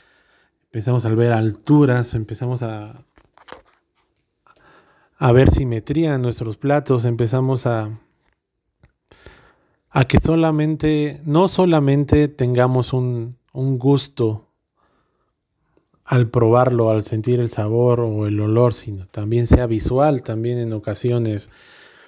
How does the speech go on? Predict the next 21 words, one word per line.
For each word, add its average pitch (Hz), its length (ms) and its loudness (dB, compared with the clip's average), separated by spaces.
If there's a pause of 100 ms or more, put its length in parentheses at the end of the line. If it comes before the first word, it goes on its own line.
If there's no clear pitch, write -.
(140)
como 110 300 -4
los 110 220 0
crocantes 120 840 0
o 104 400 -4 (220)
como 107 600 0
un, 117 480 0 (1200)
diferentes 117 760 0
tipos 120 260 2
de 110 100 2
cocciones, 123 460 2
también 127 480 2
lo 127 100 0
escuchemos 120 1000 -10 (1500)
y 139 120 -2
se 123 160 0
nos 120 180 0
haga 131 180 2
atractivo, 123 500 -2
como 117 280 0
un 120 160 0
pan 120 460 -2